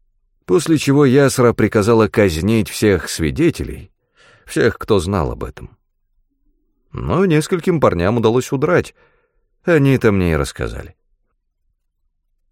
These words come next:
Крутая дамочка. Ага. Мы вернулись назад к тому месту, где сидели, и ещё немного пожевали.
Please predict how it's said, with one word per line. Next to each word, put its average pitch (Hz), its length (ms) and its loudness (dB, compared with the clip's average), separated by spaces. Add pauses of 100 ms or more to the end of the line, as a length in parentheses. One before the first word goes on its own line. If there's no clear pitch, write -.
(720)
Крутая 113 600 0
дамочка. 76 600 -6 (840)
Ага. 117 540 0 (1500)
Мы - 180 -6
вернулись 135 520 2
назад 95 460 2
к - 60 -18
тому 90 220 0
месту, 82 340 -2
где 71 180 -2
сидели, 123 460 -4
и 139 180 -2
ещё 110 340 0
немного 80 460 0
пожевали. 67 580 -8